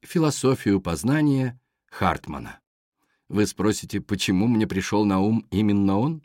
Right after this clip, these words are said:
Отвечу. Девятнадцатый век дал нам железную дорогу и философию Гартмана. Ей, как самой новейшей системе, воздавали в ту пору хвалу многие. Лично я благодарен ему за то,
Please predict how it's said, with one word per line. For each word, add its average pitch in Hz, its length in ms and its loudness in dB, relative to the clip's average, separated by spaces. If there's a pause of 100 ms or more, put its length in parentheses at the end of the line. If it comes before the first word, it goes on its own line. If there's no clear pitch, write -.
(100)
Отвечу. 78 520 -6 (880)
Девятнадцатый 131 720 0
век 165 300 -2 (180)
дал 165 260 0
нам 156 200 2
железную 117 580 2
дорогу 151 580 0
и 143 80 -2
философию 104 800 0
Гартмана. 71 600 -8 (640)
Ей, 110 480 0
как - 220 -4
самой 147 320 0
новейшей 123 580 2
системе, 156 680 -2 (300)
воздавали 139 520 2
в - 80 -4
ту 131 120 0
пору 160 280 2
хвалу 123 580 0 (120)
многие. 78 720 0 (540)
Лично 95 380 -2
я 104 260 -2
благодарен 101 580 0
ему 104 240 2
за 82 160 -2
то, 147 260 -4